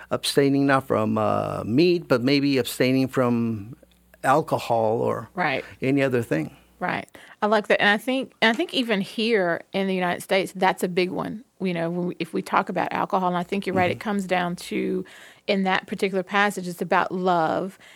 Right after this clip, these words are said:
Speaker 2: and accepting one another as, because God has accepted us, um, and, and, and the foundation being the love and not causing our weaker brother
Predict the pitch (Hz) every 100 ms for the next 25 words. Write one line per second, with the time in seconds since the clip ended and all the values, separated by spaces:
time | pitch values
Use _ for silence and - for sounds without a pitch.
0 | - _ 190 185 185 180 180 - 202 -
1 | - 214 - 208 196 185 208 175 180 175
2 | 220 _ _ _ - 185 180 - 185 202
3 | 190 196 196 190 196 185 - 190 - 220
4 | - - - - _ 180 170 165 165 170
5 | - 170 165 170 170 175 170 _ _ _
6 | _ _ _ _ _ _ - 196 196 -
7 | 196 180 - 196 196 190 185 190 202 190
8 | 170 175 165 160 165 170 - _ _ 180
9 | 170 175 170 165 185 180 180 175 175 190
10 | - _ _ _ - - 202 185 175 170
11 | - - _ _ _ _ 180 180 185 202
12 | 208 185 180 160 160 151